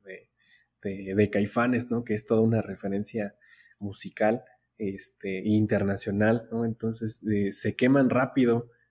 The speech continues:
y, y así, pues, esperemos que llegue una más, llegue, llegue alguna, una banda más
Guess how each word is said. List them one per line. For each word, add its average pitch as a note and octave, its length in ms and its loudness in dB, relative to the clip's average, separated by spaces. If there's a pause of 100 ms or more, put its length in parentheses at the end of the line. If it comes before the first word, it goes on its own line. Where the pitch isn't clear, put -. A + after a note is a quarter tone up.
(180)
y, G#2 460 0
y A2 200 4
así, D#3+ 420 2
pues, A2 200 2
esperemos B2 500 4
que G2 320 -2
llegue A2 300 4
una A#2 260 4
más, G#2 420 -4 (140)
llegue, A2 540 2
llegue A2 200 0
alguna, A2+ 340 4
una A2+ 420 -2
banda A2 240 2
más A2 340 -2